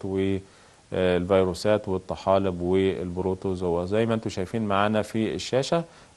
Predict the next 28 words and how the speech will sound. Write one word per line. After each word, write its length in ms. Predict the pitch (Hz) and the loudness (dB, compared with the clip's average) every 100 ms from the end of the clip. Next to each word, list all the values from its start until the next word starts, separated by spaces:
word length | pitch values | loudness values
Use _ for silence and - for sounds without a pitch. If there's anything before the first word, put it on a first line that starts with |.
| - | 2
أولا 340 | 123 120 120 | 6 8 8
البكتيريا، 680 | 107 92 82 - 123 127 139 | 6 2 0 -2 0 2 4
وبعدين 460 | 131 107 98 101 101 | 4 6 6 4 0
بناخد 340 | 98 101 101 | 0 2 0
كده 240 | - 101 92 | -2 0 4
بعد 300 | 95 92 90 | 6 6 4
كده 220 | 95 95 | 2 0
الفطريات، 680 | 92 85 90 87 90 120 151 - - - - - - | 0 -4 -6 0 4 6 4 -2 -20 -20 -20 -10 -4
وبعد 340 | 123 127 104 | 8 8 8
كده 220 | 101 107 | 4 2
بندرس 480 | 98 98 95 92 - | 2 2 0 0 -2
الفيروسات، 760 | 90 87 85 82 - 113 123 110 | -2 0 0 -2 0 2 2 2
وبعدين 440 | 98 87 95 101 | 4 6 4 0
الطحالب، 560 | 95 - 76 101 101 95 | -2 -6 -2 2 2 0
وبعدين 500 | 90 87 87 95 98 | 2 2 2 0 -2
الحيوانات 540 | 87 - 90 90 92 | -4 -2 -2 -2 -2
الأولية. 400 | 87 76 73 76 - | -2 -2 -2 -4 4
طبعا 360 | 143 135 117 110 | 8 8 6 4
كل، 360 | 139 127 104 90 - - - | 2 4 0 -4 -12 -20 -8
آه، 260 | 98 98 95 | 0 4 4
مجموعة 640 | 95 98 95 123 113 98 | 4 2 4 6 8 6
من 220 | 98 113 | 4 2
المجاميع 600 | 110 98 95 95 98 123 | 2 0 2 2 2 2
دي 140 | 123 135 | 2 2
بندرسها 560 | 123 104 113 120 - | 2 2 0 0 -2
من 140 | 101 95 | -4 -4
حيث 300 | 113 123 - | -4 -4 -4
التعريف. 600 | - 127 120 120 95 | 0 6 6 4 -2